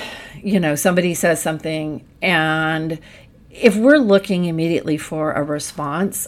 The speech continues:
often we're not listening to what the other person is saying. If our response is what we're focused on, right,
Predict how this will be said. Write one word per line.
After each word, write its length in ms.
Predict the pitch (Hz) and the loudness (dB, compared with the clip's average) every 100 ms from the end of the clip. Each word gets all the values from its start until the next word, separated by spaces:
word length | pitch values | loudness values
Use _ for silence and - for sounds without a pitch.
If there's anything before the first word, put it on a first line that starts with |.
| - | -4
often 400 | 190 - 247 220 | -4 -2 -2 -2
we're 140 | 190 | -2
not 320 | 175 156 156 165 | -4 -4 -4 -4
listening 400 | 156 - 156 151 | -6 -6 -10 -6
to 80 | |
what 160 | 156 - | -6 -4
the 80 | 151 | -6
other 120 | 143 | -8
person 380 | - 123 - 110 | -8 -10 -8 -10
is 100 | - | -8
saying. 340 | 76 73 - - - - - - | -10 -10 -16 -18 -20 -20 -20 -2
If 160 | 190 - | -2 2
our 180 | 190 202 | 2 4
response 540 | 196 - 165 165 165 | 2 -2 -4 -4 -4
is 120 | 160 | -6
what 160 | 147 - | -6 -6
we're 100 | 151 | -8
focused 500 | - - 151 139 - | -6 -6 -6 -10 -8
on, 340 | 117 127 226 - - - - - - _ - - - - - | -8 -6 -8 -10 -20 -20 -20 -20 -20 _ -20 -20 -20 -20 -12
right, 480 | 139 135 165 - - | -4 -2 -2 -6 -14